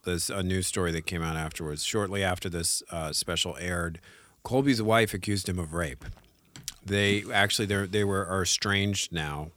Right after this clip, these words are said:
which is upsetting given that they are seen as such a couple at the end of this, such a rock for each other.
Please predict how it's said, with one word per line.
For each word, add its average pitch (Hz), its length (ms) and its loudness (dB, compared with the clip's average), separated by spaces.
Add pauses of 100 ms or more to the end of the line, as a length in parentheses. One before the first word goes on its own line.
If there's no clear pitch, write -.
which 92 220 -4
is 85 320 -2
upsetting 87 560 0
given 90 280 -2
that 87 140 -4
they 92 100 0
are 85 140 0
seen 95 320 0
as 87 120 0
such 101 220 0
a 90 60 -4
couple 87 460 -2
at 80 100 -6
the 90 140 -2
end 90 140 0
of 80 120 -2
this, 78 220 -2
such 87 220 -2
a 82 40 -4
rock 85 340 0
for 87 140 -4
each 80 160 -4
other. 78 240 -4